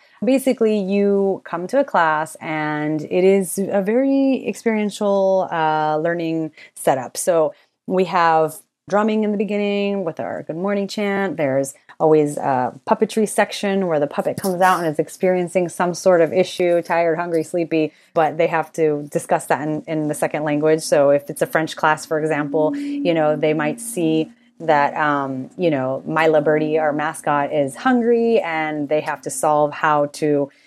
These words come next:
get her some food. And so they'll practice counting or colors or whatever is the, the situation that she's going through,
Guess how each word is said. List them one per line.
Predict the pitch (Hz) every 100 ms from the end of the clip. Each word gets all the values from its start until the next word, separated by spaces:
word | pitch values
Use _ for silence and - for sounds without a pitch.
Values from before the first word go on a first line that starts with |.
| _
get | - 160
her | 156
some | - 147
food. | - 262 254 247 247 214
And | 160
so | -
they'll | 143 131 - _
practice | - 165 - -
counting | - 247 233 220 208 196
or | 151
colors | 240 220 202 170
or | 147
whatever | 139 147 147 147
is | 143 139
the, | 135 127
the | -
situation | 143 139 147 139 135 147
that | 135
she's | 147 147
going | 156 160
through, | 170 170